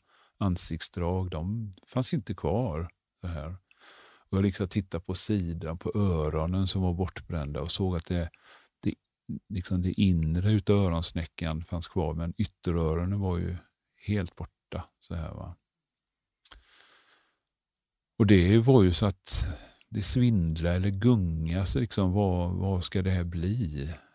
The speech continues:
Eh, det blev, var, var som en stor tomhet som där,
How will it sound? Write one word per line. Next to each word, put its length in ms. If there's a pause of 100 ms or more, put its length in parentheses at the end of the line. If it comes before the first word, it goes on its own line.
(180)
Eh, 460 (1200)
det 80
blev, 200
var, 140
var 180
som 180
en 80
stor 760
tomhet 640 (100)
som 440
där, 420